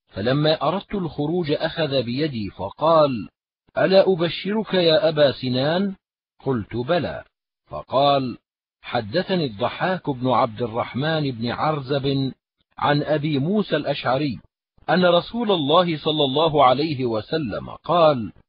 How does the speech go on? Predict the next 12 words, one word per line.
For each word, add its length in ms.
"إذا 400
مات 420
ولد 460
العبد، 580
قال 380
الله 640
لملائكته: 1040
'قبضتم 840
ولد 320
عبدي؟' 680
فيقولون: 1040
'نعم.' 500